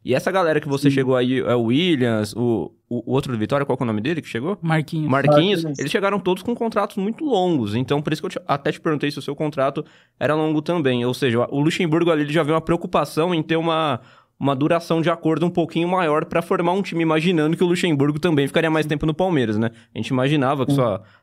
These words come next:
Speaker 1: aconteceria também. Mas esse
Speaker 2: Mas
Speaker 1: time
Speaker 2: eu
Speaker 1: que te, te fez proposta, Maurício, é, era um bom time? Eles jogavam Champions? Tem alguma informação sobre isso, não, na época?
Speaker 2: Cara, na época ele jogava,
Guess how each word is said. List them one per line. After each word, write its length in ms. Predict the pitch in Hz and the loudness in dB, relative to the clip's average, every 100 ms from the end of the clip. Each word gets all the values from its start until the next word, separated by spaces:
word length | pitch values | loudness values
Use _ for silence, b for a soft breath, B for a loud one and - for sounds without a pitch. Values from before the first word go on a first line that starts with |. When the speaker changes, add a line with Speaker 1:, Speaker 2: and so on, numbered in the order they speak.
| - | -8
Speaker 1:
aconteceria 640 | 101 113 117 117 113 110 | -6 -4 -4 -4 -2 -2
também. 360 | 104 110 107 95 b b | 0 -2 -2 -4 b b
Mas 340 | 135 151 147 - _ - | 0 0 -2 -16 _ -4
esse 180 | 175 - | -2 4
Speaker 2:
Mas 80 | 202 | 4
Speaker 1:
time 180 | 196 | 4
Speaker 2:
eu 20 | 180 | 0
Speaker 1:
que 180 | 190 | -2
te, 180 | - - | -6 -8
te 200 | - - | -10 -8
fez 180 | 165 165 | -4 -2
proposta, 420 | 165 131 180 - | 0 2 0 2
Maurício, 400 | 170 135 120 - - | 0 2 0 -6 -10
é, 160 | - - - | -10 -10 -2
era 160 | 147 240 | 0 2
um 60 | |
bom 180 | 214 165 | 2 2
time? 380 | - - 240 196 | -2 -4 -2 0
Eles 100 | 139 | 2
jogavam 400 | 139 165 180 127 | 2 2 0 -2
Champions? 400 | - 160 226 123 | -2 -4 -2 -4
Tem 120 | - | -4
alguma 160 | 208 156 | -2 -2
informação 500 | 139 123 104 - 127 | 0 -2 -4 -4 -6
sobre 240 | 127 110 | -6 -6
isso, 240 | 113 302 113 | -6 -6 -6
não, 100 | 101 | -4
na 160 | 101 | -2
época? 360 | 127 - - - _ _ - | -4 -6 -14 -16 _ _ -2
Speaker 2:
Cara, 440 | 233 226 156 147 | 2 4 4 4
na 360 | 151 160 160 160 | 2 0 4 4
época 280 | 170 180 214 | 4 2 0
ele 100 | 202 | 2
jogava, 640 | 208 196 208 214 175 160 | 4 4 2 -2 -4 -6